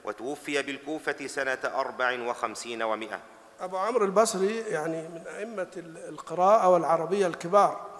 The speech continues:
Speaker 2: يعني، هو من أعمدة ال-، المدرسة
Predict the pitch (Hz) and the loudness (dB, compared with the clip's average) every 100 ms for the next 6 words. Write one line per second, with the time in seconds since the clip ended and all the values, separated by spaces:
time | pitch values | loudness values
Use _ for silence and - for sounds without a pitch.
0 | - 160 156 165 175 180 175 151 175 196 | -6 -6 -4 -6 -8 -10 -10 -10 -6 -4
1 | 190 - - - - - _ _ 185 160 | -6 -10 -20 -20 -20 -20 _ _ -10 -8
2 | 147 143 131 139 151 147 156 170 185 175 | -6 -6 -6 -8 -12 -10 -2 4 4 4